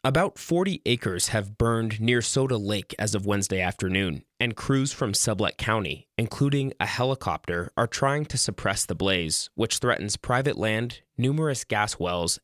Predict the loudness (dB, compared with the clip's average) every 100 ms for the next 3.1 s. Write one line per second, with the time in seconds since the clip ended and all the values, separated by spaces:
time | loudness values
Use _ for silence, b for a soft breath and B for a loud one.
0 | -4 -2 -2 -4 -8 -4 0 0 0 -4
1 | -2 0 2 0 -4 -8 -8 -6 -6 -8
2 | -6 -2 2 2 2 -2 0 2 2 -2